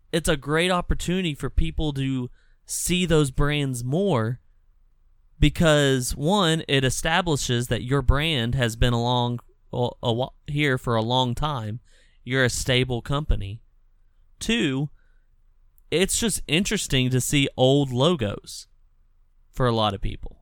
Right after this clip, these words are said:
you know? So I really think, yes.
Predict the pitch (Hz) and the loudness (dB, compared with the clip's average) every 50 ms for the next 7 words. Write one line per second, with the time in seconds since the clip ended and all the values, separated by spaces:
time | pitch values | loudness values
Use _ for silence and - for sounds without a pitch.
0 | _ _ - 123 123 123 127 139 151 147 - _ _ _ _ _ _ _ _ _ | _ _ -2 0 0 2 2 0 0 -2 -6 _ _ _ _ _ _ _ _ _
1 | _ _ - - - 160 151 147 143 135 127 - - 143 147 143 139 143 151 160 | _ _ -12 -6 -2 0 0 0 0 -2 -4 -2 0 2 2 2 0 -2 -2 0
2 | 175 190 190 185 180 - - 156 151 151 143 135 - - _ _ _ _ _ _ | 0 0 -2 -2 -4 -4 -2 -2 -2 -2 -2 -4 -6 -12 _ _ _ _ _ _
3 | _ _ _ _ _ _ _ _ _ _ _ _ _ _ _ - 147 143 139 120 | _ _ _ _ _ _ _ _ _ _ _ _ _ _ _ -8 -4 -2 -2 -2
4 | - - - - - | -4 -6 -10 -12 -12